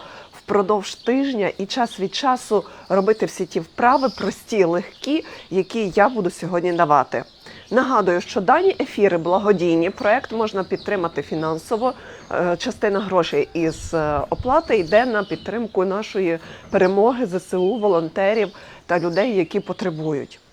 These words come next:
Супер. Давайте займатися. Прислухайтеся зараз до свого тіла.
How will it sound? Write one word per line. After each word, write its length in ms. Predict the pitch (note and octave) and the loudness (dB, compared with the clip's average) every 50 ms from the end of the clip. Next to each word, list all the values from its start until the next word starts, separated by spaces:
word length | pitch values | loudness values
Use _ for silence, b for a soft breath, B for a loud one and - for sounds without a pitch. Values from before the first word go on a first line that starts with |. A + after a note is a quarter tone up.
| _ _ - - - - - - - _ _ _ _ - - | _ _ -20 -20 -20 -20 -20 -20 -20 _ _ _ _ -20 -14
Супер. 440 | G#3 - G3 G3 - - D#3 D3 - - - B B B B B B B | -4 0 0 0 2 0 -2 -2 -4 -10 -18 B B B B B B B
Давайте 320 | F3 A3 D4 D4 - F#3 | 2 2 2 2 2 0
займатися. 680 | F#3 G#3 F3+ D#3+ D#3+ D3 C3+ - - - - - - - - _ _ B B B B B B B B B B - | 2 2 2 2 2 2 0 -2 -4 -8 -4 -4 -4 -4 -6 _ _ B B B B B B B B B B 0
Прислухайтеся 680 | - A3 A3+ - F4 F#4 - F#4 - D#4+ C#4 - C4 | 0 0 2 2 0 0 0 -2 -6 -6 -8 -8 -4
зараз 300 | F#3+ F#3+ - - A#3 A#3 | 0 2 2 2 2 2
до 100 | E3+ F#3 | 0 -2
свого 340 | F3+ - - F3+ - G#3+ G3+ | -2 -2 -4 -6 -4 -2 -2
тіла. 360 | G3+ - F3+ E3 D3 C#3+ C#3+ | 0 2 2 2 4 4 2